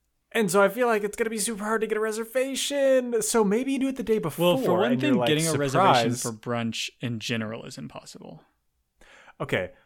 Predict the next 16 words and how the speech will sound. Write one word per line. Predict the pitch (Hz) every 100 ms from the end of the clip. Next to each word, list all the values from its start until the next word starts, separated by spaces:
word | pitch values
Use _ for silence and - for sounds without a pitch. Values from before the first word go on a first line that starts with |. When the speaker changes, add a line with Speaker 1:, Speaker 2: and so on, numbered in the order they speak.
| _ _
Speaker 1:
The | 135
thing | 135 170 208
about | 285 277 254 -
Mother's | 131 131 135 135
Day | 135 113
brunch, | 113 104 101 -
though, | - 117 120 _ _
is | 139
I | 131
think | 131 165 170
you | 233
could | 226 208
totally | - 139 139 139
play | 135 - 123
it | 117
off | 104 98 - -